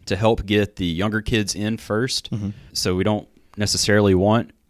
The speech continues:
Speaker 1: T-ball kids starting at six thirty at night, but right now that's what we have to, we have one T-ball field. Uh, we're using all, all of our other fields for different age groups. So in, in an effort to streamline that scheduling, and, and scheduling's not always gonna be perfect, it's not always gonna work the way you want it to,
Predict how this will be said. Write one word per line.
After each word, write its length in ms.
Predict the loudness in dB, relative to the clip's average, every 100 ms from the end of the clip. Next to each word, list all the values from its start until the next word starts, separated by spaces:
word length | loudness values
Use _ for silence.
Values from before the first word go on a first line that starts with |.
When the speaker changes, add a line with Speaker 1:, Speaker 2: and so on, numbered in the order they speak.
| _
Speaker 1:
T-ball 340 | -6 -2 0 -2
kids 300 | 0 -2 0
starting 280 | 0 0 -2
at 100 | -6
six 240 | -8 -6
thirty 260 | -4 -2 -4
at 100 | -4
night, 320 | -6 -6 -8
but 300 | -6 -6 -6 _ _
right 160 | -2 2
now 160 | 4
that's 180 | 4 2
what 100 | 0
we 220 | 0 -2 -6 -6
have 180 | -6 -2
to, 60 |
we 120 | -2
have 140 | -2 -2
one 240 | -6 -8
T-ball 320 | -4 -4 -4
field. 360 | -6 -10 -10 -12 _ _ _
Uh, 180 | -8 -6
we're 100 | -4
using 280 | -4 -4 -4
all, 220 | -4 -4
all 180 | 0 2
of 60 | 4
our 140 | 4
other 160 | 4 2
fields 280 | 0 -2 -4
for 200 | -8 -12 _ _ _
different 280 | -8 -6 -4
age 180 | -4 -4
groups. 300 | -8 -8 -6
So 320 | -2 -2 -4 _ _ _ _ _
in, 140 | -4 0
in 140 | 0
an 100 | 2
effort 500 | 2 2 2 0 0
to 520 | -2 0 0 0 -4 -10 -8
streamline 760 | -4 2 4 6 6 4 4
that 300 | 4 4 4
scheduling, 720 | 2 0 2 2 2 0 -4 -12 -10
and, 140 | -8 -6
and 120 | -2
scheduling's 460 | 0 0 -2 -2
not 140 | 0 4
always 200 | 4 2
gonna 120 | -2
be 80 | -2
perfect, 300 | -2 -2 -4
it's 120 | -4
not 80 | -4
always 180 | -2 -4
gonna 160 | -4
work 180 | -4 -4
the 100 | -2
way 100 | -2
you 80 | 0
want 160 | -2
it 80 | -4
to, 240 | -4 -6